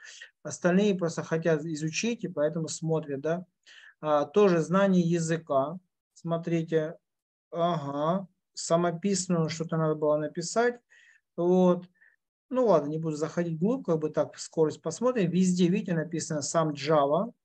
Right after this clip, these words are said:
А, здесь у нас, смотрите, Java, Java, rest сервисы всевозможные, знания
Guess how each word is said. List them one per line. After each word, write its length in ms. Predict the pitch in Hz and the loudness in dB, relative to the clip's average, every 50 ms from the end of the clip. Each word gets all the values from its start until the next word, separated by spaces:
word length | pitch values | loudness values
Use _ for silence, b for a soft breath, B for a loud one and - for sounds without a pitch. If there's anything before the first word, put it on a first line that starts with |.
| _ _ _ _ _ _ _ _ _ _ _ _ | _ _ _ _ _ _ _ _ _ _ _ _
А, 420 | 151 151 151 151 151 147 147 147 143 | -8 -6 -4 -2 -2 0 -2 -2 -4
здесь 460 | 135 131 139 180 190 185 180 - - | -4 -4 0 2 2 2 2 0 0
у 60 | 165 | 0
нас, 300 | 160 160 151 147 151 - | 0 0 0 -2 -2 -4
смотрите, 340 | - 160 160 156 147 143 135 | -4 -4 -4 -4 -4 -8 -12
Java, 500 | 127 127 143 165 165 160 151 147 143 139 | -10 0 6 6 8 8 6 4 0 -6
Java, 500 | 135 - - 156 151 147 143 139 143 143 | -8 -6 0 2 2 2 2 0 0 0
rest 180 | 160 165 156 | 0 0 0
сервисы 760 | 151 - - - - 202 220 233 226 220 214 208 190 185 - 196 | -2 -4 -6 -6 -4 -2 2 2 2 2 2 0 -2 -2 -2 -4
всевозможные, 1000 | 180 - - 190 175 175 175 165 160 165 170 170 170 170 170 156 147 160 156 143 | -4 -2 0 0 2 2 2 0 0 0 0 2 2 2 0 0 0 -2 -4 -4
знания 600 | 139 139 160 175 175 175 170 165 156 156 151 143 | -4 -2 -2 0 2 2 2 0 0 -2 -4 -6